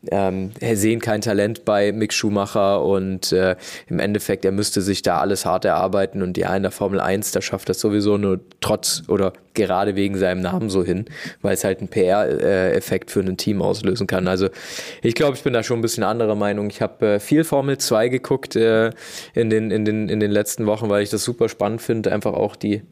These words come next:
die Nachwuchsfahrer zu sehen, die sich dann doch, äh, in Fahrzeugen, die alle auf Augenhöhe, äh, sein sollten, zumindest duellieren. Und wenn man dort beobachtet, was Mick Schumacher so gemacht hat, erstes Jahr Formel zwei hat er sich herangetastet, die ganze Geschichte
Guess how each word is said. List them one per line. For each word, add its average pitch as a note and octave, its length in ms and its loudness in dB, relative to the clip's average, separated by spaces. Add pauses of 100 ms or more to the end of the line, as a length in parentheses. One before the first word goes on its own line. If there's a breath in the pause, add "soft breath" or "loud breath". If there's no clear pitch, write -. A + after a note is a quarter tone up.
(100)
die G#2 60 4
Nachwuchsfahrer G#2+ 800 0
zu - 200 -6
sehen, A2 260 2
die G#2+ 80 0
sich G#2 160 -2
dann G2+ 180 0
doch, - 300 -4
äh, G2+ 320 2 (340 loud breath)
in G#2+ 160 0
Fahrzeugen, A#2 840 0
die G#2 220 2
alle A2 300 2
auf G2 160 0
Augenhöhe, A2 1080 2
äh, - 460 -12
sein A2 300 0
sollten, A#2+ 320 2
zumindest A2 560 -2
duellieren. A#2 480 4 (320 loud breath)
Und A2+ 100 0
wenn A2 140 4
man A2+ 100 2
dort A#2 240 2
beobachtet, A#2 580 0
was G#2 200 0
Mick A#2+ 180 -2
Schumacher B2 460 0
so A2 100 2
gemacht G#2 400 -2
hat, G2 140 0
erstes B2 460 0
Jahr A2+ 200 4
Formel A2 320 0
zwei G#2+ 320 2
hat G#2 80 0
er A2+ 80 0
sich G#2 160 -4
herangetastet, A2+ 840 -2
die G#2+ 80 0
ganze G#2+ 280 -2
Geschichte G#2+ 500 0